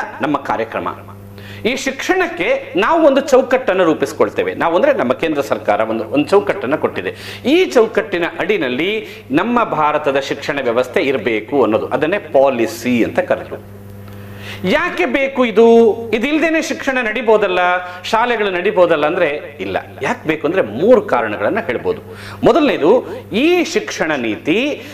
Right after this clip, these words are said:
ನಮ್ಮ ರಾಷ್ಟ್ರದ ಪ್ರಗತಿಗೆ ದಿಕ್ಸೂಚಿ ಆಗುತ್ತೆ. ಅದರಲ್ಲೂ ಈ ಸರ್ತಿಯ ಈ ಎನ್ ಇ ಪಿ ಟ್ವೆಂಟಿ ಟ್ವೆಂಟಿ ಸ್ಪಷ್ಟವಾಗಿ ಹೇಳ್ತಾ ಇದೆ, ಭಾರತವನ್ನ ಜಾಗತಿಕ ಸೂಪರ್ ಪವರ್ ಅನ್ನಾಗಿ ಮಾಡ್ತೇವೆ,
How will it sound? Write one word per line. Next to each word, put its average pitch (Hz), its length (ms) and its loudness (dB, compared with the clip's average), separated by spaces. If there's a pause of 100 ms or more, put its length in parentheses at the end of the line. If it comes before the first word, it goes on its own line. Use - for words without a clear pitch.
(140)
ನಮ್ಮ 135 240 0
ರಾಷ್ಟ್ರದ 156 680 0
ಪ್ರಗತಿಗೆ 147 680 0 (200)
ದಿಕ್ಸೂಚಿ 220 680 0
ಆಗುತ್ತೆ. 98 360 -2 (840)
ಅದರಲ್ಲೂ 214 520 2
ಈ 185 120 0
ಸರ್ತಿಯ 175 460 0 (440)
ಈ 196 420 -2 (520)
ಎನ್ 180 140 0
ಇ 185 40 -2
ಪಿ 185 100 -4
ಟ್ವೆಂಟಿ 185 360 -2
ಟ್ವೆಂಟಿ 190 460 -2 (100)
ಸ್ಪಷ್ಟವಾಗಿ 277 800 -2
ಹೇಳ್ತಾ 180 300 -2
ಇದೆ, 190 600 -2
ಭಾರತವನ್ನ 190 680 2
ಜಾಗತಿಕ 208 640 -2
ಸೂಪರ್ 208 540 2
ಪವರ್ 233 420 2
ಅನ್ನಾಗಿ 165 380 0
ಮಾಡ್ತೇವೆ, 104 760 -6